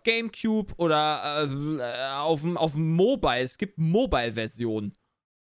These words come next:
die halt teilweise Story erklären und das ist halt dann absolut Quatsch irgendwann und, äh, hat mich dann in, in Kingdom Hearts tatsächlich, also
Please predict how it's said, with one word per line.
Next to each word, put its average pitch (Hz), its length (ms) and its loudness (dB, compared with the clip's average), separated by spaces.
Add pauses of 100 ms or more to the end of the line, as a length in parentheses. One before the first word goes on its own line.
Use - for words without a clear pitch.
(220)
die 156 120 2
halt 143 220 0
teilweise 139 580 0
Story 123 400 -4
erklären 101 500 -4
und 101 220 -6
das 123 200 -4
ist - 180 -12
halt 127 280 -2
dann 117 320 -2
absolut 117 560 -6
Quatsch - 400 -4
irgendwann 110 680 -4
und, 101 480 -8
äh, 101 180 -2
hat 127 260 -4
mich 156 140 -6
dann 156 180 0
in, 151 240 -4
in 135 100 -6
Kingdom 190 280 -4
Hearts 175 200 -2
tatsächlich, 175 520 -6
also 131 260 -6